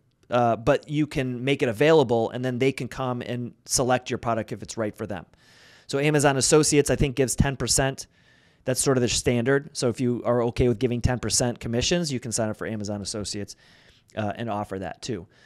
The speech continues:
Uh, another one is Apple. Actually, Apple does it for their iTunes products. So not the physical products like iPhones and, and MacBooks, but they offer commissions, um, on, uh, books,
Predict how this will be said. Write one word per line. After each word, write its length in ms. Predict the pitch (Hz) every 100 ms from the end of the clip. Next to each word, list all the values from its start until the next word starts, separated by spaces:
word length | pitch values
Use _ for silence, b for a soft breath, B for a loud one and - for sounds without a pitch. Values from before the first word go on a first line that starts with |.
| B B B B B B B
Uh, 240 | 151 143 143
another 280 | 151 170
one 160 | 180 180
is 120 | 147 -
Apple. 420 | 127 175 110 95
Actually, 400 | 123 - 120 73
Apple 360 | 117 - 185
does 260 | 147 131 127
it 120 | 135
for 140 | - 127
their 160 | 120
iTunes 640 | - 123 143 - 123 110 -
products. 400 | 110 90 87 -
So 140 | 120
not 240 | 120 165
the 80 | 196
physical 340 | - 190 170 143
products 320 | 127 120 113
like 120 | 110
iPhones 520 | 120 127 135 127 123
and, 240 | 113 107 101 _ -
and 160 | 113 110
MacBooks, 480 | 120 - 117 - -
but 120 | 123
they 180 | 127 -
offer 580 | 135 143 - 127 123 -
commissions, 760 | - 131 143 143 127 113 113 - b b b b -
um, 400 | 117 117 113 113 - -
on, 540 | 120 120 117 117 117 - - - -
uh, 140 | 113 95
books, 600 | 113 156 - - -